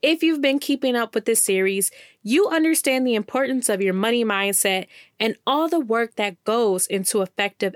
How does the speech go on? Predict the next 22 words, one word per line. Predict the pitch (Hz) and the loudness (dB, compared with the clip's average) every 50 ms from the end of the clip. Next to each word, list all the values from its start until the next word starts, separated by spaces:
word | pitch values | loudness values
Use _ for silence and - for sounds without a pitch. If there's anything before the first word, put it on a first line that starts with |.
| - - | -4 -6
execution. | 190 190 - - - 185 - - 208 196 190 - - 185 170 180 - _ _ _ _ _ _ _ _ _ _ _ _ _ _ _ _ - | -4 -2 -2 -4 -4 -4 -6 -6 -6 -4 -4 -4 -6 -6 -8 -12 -14 _ _ _ _ _ _ _ _ _ _ _ _ _ _ _ _ -2
Implementing | 247 277 311 285 - 285 247 226 202 190 180 180 175 - - | 0 0 0 0 0 0 2 2 2 0 0 -2 -4 -6 -4
all | 196 220 240 262 277 | -2 0 0 2 0
of | 277 254 | 0 0
these | 269 269 262 - | 0 0 0 -2
tips | - - - 214 190 190 - - - - _ - | -2 -4 -2 0 0 0 0 -2 -6 -6 _ -2
and | 247 277 330 381 370 - | 0 0 2 0 0 -2
tricks | - - - 190 180 190 - - - - - | -2 -2 0 0 0 0 -2 -4 -4 -2 -2
on | 220 226 247 | -2 0 0
your | 262 269 - - - | 0 0 0 -2 -2
own | - 277 269 254 226 226 233 - - - - _ - | -2 0 0 2 0 0 -2 -4 -8 -20 -12 _ -2
is | 277 302 294 302 | 0 2 2 2
very | 311 320 330 339 330 277 | 2 2 2 2 2 2
difficult | 302 311 - 262 208 - - 185 - - _ _ _ _ _ - | 0 0 -2 -2 -4 -2 0 -2 -2 -2 _ _ _ _ _ -2
and | 233 262 294 320 330 254 | 0 2 2 2 2 2
damaging | 240 247 285 277 226 190 175 190 185 185 190 - - - - - | 2 2 2 2 0 0 2 0 0 0 -2 -6 -10 -12 -6 -4
if | 254 247 269 | -2 2 2
you | 294 311 | 2 4
don't | 247 277 277 277 220 240 | 4 2 2 2 2 2
get | 262 262 | 2 2
it | 262 | 2
right | 233 214 247 240 208 190 - - | 2 0 0 0 0 0 -2 -4